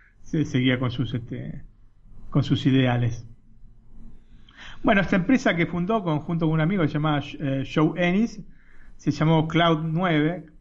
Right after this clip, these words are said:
o Cloud nine, seguramente, en inglés, y le pusieron ese nombre porque había un bar justo donde estaban, este, que después cerró, do-, donde pusieron la empresa que, que tenía ese nombre, y les gustó y se, se, lo, se lo apropiaron.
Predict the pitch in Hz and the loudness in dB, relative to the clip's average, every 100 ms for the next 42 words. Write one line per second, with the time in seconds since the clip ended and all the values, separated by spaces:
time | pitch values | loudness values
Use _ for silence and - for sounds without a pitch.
0 | - - 135 143 139 139 135 147 143 147 | -20 -16 -4 0 2 2 0 0 0 0
1 | 165 127 123 127 131 127 151 139 127 127 | -4 -8 -10 -8 -8 -2 0 0 -4 -2
2 | 139 156 - - _ - _ _ - _ | 0 0 -4 -14 _ -20 _ _ -20 _
3 | - - 151 156 151 156 160 233 220 - | -14 0 6 8 6 2 0 0 0 -2
4 | 196 233 233 170 151 143 147 156 147 143 | -2 0 0 2 2 4 4 4 4 0
5 | 143 156 156 156 151 151 139 135 123 - | 2 2 2 -2 -4 -2 -2 -2 -4 0
6 | 135 135 131 123 123 120 117 123 120 139 | 0 2 -2 -6 -8 -8 -6 -4 0 0
7 | 147 147 151 135 - - - - - - | 2 4 4 2 -6 -20 -20 -20 -20 -16
8 | - 131 135 131 131 - 156 156 151 156 | -8 -6 -2 -2 -2 0 6 6 6 6
9 | 156 170 139 131 127 123 127 139 123 131 | 6 4 2 0 -4 -6 -4 -2 -2 -2
10 | 123 117 117 123 127 123 123 - 143 156 | 0 -2 -2 -4 0 2 2 4 6 6
11 | 143 - 123 135 135 - - - - 156 | 4 0 -6 -8 -12 -12 -12 -10 -8 -4
12 | 123 131 - - 143 127 139 135 123 123 | 0 0 -2 -2 0 2 2 2 0 0